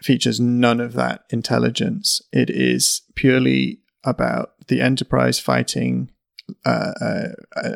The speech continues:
an evil race of lizard people, who come and d-, just wanna destroy everything. It's action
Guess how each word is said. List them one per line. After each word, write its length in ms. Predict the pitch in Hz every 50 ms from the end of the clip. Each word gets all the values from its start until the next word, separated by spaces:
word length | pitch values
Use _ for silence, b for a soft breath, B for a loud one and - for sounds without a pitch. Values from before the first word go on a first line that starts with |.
| 226 - -
an 160 | 123 117 - -
evil 340 | 151 143 139 131 131 131 120
race 280 | 127 123 123 120 - 123
of 100 | 120 120
lizard 340 | 117 120 117 - 113 -
people, 460 | - - 120 117 - - 117 117 - _ _ _ _ _ _ _ _ _ _ _ _ -
who 80 | 127 120
come 320 | - - 139 123 120 120
and 220 | 110 113 117 117
d-, 100 | - - - - - 131
just 200 | - 123 117 -
wanna 180 | 123 117 117
destroy 480 | 113 - 117 - - - 123 117 120 117
everything. 540 | 117 120 - 123 - - 120 123 127 135 - _ _ _ _
It's 300 | - 120 117 - - - - -
action 600 | 147 143 147 - - - 165 151 147 143 147